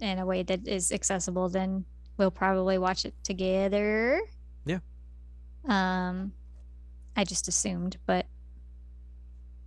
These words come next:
Speaker 2: Good assumption.
Speaker 1: that's usually how we do things, is we
Speaker 2: Yes.
Speaker 1: we, uh,
Speaker 2: We watch
Speaker 1: do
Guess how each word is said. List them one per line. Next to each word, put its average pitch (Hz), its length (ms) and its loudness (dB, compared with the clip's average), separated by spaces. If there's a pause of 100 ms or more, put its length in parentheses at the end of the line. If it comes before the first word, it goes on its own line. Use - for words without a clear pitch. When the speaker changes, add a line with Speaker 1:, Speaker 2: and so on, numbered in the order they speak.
Speaker 2:
Good 107 140 0
assumption. 95 440 -10 (220)
Speaker 1:
that's 214 260 6
usually 190 320 6
how 180 180 4
we 175 100 2
do 175 140 2
things, 180 400 -2
is 185 120 0 (160)
we 185 80 2
Speaker 2:
Yes. 180 380 0 (1300)
Speaker 1:
we, 185 240 6
uh, 175 320 2 (2750)
Speaker 2:
We - 80 6
watch 220 120 12
Speaker 1:
do 277 120 12